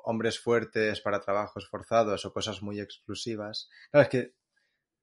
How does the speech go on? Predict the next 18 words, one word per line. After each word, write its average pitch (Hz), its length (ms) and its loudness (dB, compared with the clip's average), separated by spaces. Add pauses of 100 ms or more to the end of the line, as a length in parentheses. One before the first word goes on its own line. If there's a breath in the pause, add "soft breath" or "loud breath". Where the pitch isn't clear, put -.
(100)
un 147 140 2
enano 180 360 8
por 113 160 2
fuerza 139 680 4
valdría 117 440 4
poco, 139 300 0
pero 110 140 0
no 120 120 2
sé 147 140 -2
hasta 135 220 -2
qué 127 100 -2
nivel 123 260 2
es 120 140 0
exclusivo 113 500 -2
como 104 160 -2
una 107 140 0
sirena, 113 500 -2
¿sabes? 101 540 -2